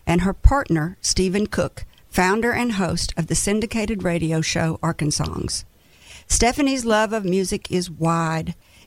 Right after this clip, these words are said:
evident by her list of work and performances. In the Smittle Band, she sings a smoothie jazz style of music. On the weekends, she sings sacred music as cantor and chorister at Trinity Episcopal Cathedral.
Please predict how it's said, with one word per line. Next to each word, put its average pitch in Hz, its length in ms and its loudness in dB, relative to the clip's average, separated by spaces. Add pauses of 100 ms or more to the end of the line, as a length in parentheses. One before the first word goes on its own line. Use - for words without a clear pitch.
evident 269 400 2
by 208 160 0
her 202 160 -2
list 180 300 -2
of 143 120 -4
work 175 480 -2
and 180 160 0
performances. - 880 0 (440)
In 247 140 4
the 262 100 0
Smittle 269 360 0
Band, 175 520 -4 (120)
she - 200 0
sings 196 360 2
a 185 60 0
smoothie 196 640 0
jazz 165 400 0
style 156 420 0
of 156 100 -2
music. - 480 -2 (320)
On 190 140 2
the 196 100 2
weekends, 214 680 0
she - 180 -2
sings 202 380 0
sacred - 500 -2
music 175 420 0 (220)
as 151 180 2
cantor 202 640 0
and 165 160 0
chorister 196 600 -2 (320)
at - 180 -4
Trinity 202 420 0
Episcopal - 680 -4
Cathedral. - 600 -6